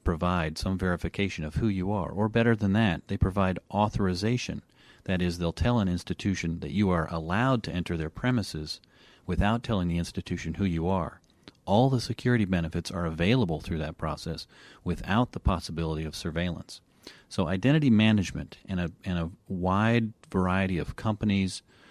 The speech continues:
uh, banks, credit cards, other institutions providing this information to others about people will enable us to determine what information we want to share in specific transactions and who we want to share it with,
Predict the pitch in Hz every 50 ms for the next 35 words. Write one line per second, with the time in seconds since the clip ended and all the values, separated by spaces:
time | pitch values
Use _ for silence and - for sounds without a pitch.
0 | - - _ _ _ _ _ _ 87 78 73 64 64 55 _ _ _ 95 95 101
1 | 101 104 101 _ _ - - - - - - - - - - - _ _ - -
2 | - 117 104 107 - _ - 113 107 104 101 101 101 101 98 95 101 - - -
3 | - - 107 110 110 117 110 104 101 - - 95 - - 101 - - 82 78 82
4 | - - - - - 107 87 - 95 92 113 123 107 90 87 78 85 98 92 95
5 | 98 - - - 113 98 90 - 85 87 90 95 98 - - 87 80 - - 87
6 | 69 87 95 90 85 80 78 - - 85 87 85 90 98 110 101 - - 101 80
7 | - - 78 69 - _ _ _ - - - - _ - 95 90 92 90 95 107
8 | 127 135 123 107 85 78 69 69 - - - - _ _ - _ _ _ - -
9 | 87 95 90 _ - - 143 151 151 123 95 82 82 92 98 110 117 123 120 117
10 | - 113 107 104 104 101 - - 101 95 98 95 95 95 92 87 - - - 107
11 | 101 101 90 80 - - 82 78 - - - 85 - - 104 92 98 95 - -
12 | 98 92 87 85 87 87 90 95 95 - 87 80 - - - 95 87 - - 120
13 | 120 117 110 104 101 95 90 87 - - 104 92 87 82 92 95 98 101 80 76
14 | - -